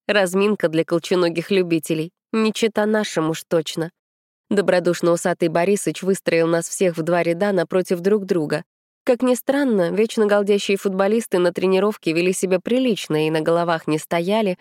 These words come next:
как я это себе представляла. И вообще, походили на людей, даже спортсменов.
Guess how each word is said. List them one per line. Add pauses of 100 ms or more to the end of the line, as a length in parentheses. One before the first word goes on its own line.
(200)
как
я
это
себе
представляла. (480)
И
вообще, (500)
походили
на
людей,
даже
спортсменов.